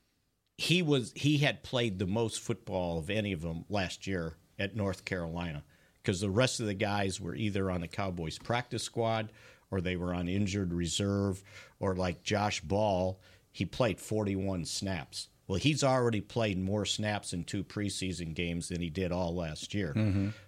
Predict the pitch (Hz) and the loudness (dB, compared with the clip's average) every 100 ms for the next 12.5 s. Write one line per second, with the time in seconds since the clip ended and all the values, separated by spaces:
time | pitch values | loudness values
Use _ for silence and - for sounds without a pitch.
0 | - 95 90 85 76 - - 117 104 98 | -6 0 0 0 -2 -6 0 2 2 0
1 | - - - - - 107 107 131 131 - | -8 -20 -20 -18 0 2 4 4 2 0
2 | 127 127 117 120 110 107 120 123 113 107 | 2 4 4 2 0 2 2 2 2 4
3 | 120 120 110 82 113 110 - 107 - - | 6 4 2 0 2 2 0 -2 2 4
4 | 123 95 87 87 - 101 95 90 - 127 | 4 2 0 -4 -8 -2 0 0 2 2
5 | 120 _ - - 123 123 120 104 101 95 | 2 _ -20 -4 2 2 2 0 0 -2
6 | - - - - 87 - - - 101 - | -6 -20 -20 -16 -10 -10 -6 0 0 -2
7 | - 117 107 98 82 82 69 107 104 - | -4 0 2 0 -2 -6 -2 0 0 -2
8 | - 78 80 - - - - - 92 101 | -4 -4 -4 -6 -16 -20 -20 -4 2 4
9 | 110 107 101 95 92 104 90 92 92 92 | 4 2 0 -2 -2 -2 0 0 0 -2
10 | - - 110 101 95 82 95 90 - 82 | -6 -2 0 0 -2 -2 0 -2 -2 -4
11 | - 95 92 78 71 - - - - _ | -2 0 0 0 -4 -10 -20 -20 -20 _
12 | - 82 80 78 85 | -4 -2 -2 -4 -6